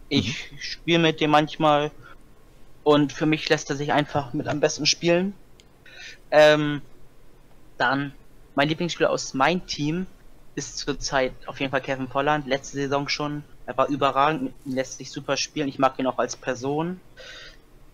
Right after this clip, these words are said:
Speaker 1: Und auch diese Saison ist wieder eine Topleistung. Und mein Lieblingstrainer ist der Luca Locchini.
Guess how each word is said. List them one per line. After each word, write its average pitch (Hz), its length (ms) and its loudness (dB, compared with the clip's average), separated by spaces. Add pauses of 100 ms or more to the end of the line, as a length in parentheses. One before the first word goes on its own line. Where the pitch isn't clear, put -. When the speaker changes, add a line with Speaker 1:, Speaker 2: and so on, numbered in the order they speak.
(280)
Speaker 1:
Und 135 600 2 (420)
auch - 120 -6
diese 139 260 -6
Saison 127 520 -4 (260)
ist - 160 -12
wieder 120 140 -6
eine - 200 -14
Topleistung. 151 540 -4
Und 139 120 -4
mein 156 160 4
Lieblingstrainer 180 680 0
ist 147 400 10
der 131 240 8
Luca 135 220 0
Locchini. 165 580 -2